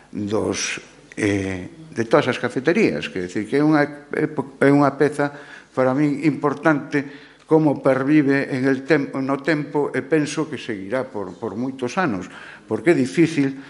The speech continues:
eh, digamos, reunir tantas pezas en tan pouco espacio, esa historia de sistemas de que les falaban. Vou a cambiar un pouco de, de o tema das escolas,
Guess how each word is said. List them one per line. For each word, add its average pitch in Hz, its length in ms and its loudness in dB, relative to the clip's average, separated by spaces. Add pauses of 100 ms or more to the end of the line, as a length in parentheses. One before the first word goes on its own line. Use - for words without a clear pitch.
(420)
eh, 120 960 2
digamos, 120 480 0
reunir 120 1040 2
tantas 123 400 2
pezas 120 480 0
en 104 160 -4
tan 113 160 2
pouco 107 320 -4
espacio, - 480 -2
esa 107 160 -2
historia 107 480 0
de 107 80 -4
sistemas 104 800 0 (560)
de 107 240 -2
que 123 80 4
les 101 240 0
falaban. - 560 -4 (920)
Vou 165 160 6
a 180 80 6
cambiar 160 400 8
un 127 240 2
pouco 147 480 6
de, 113 400 -4
de 117 80 -6
o 117 80 0
tema 143 320 0
das 135 160 0
escolas, 151 640 2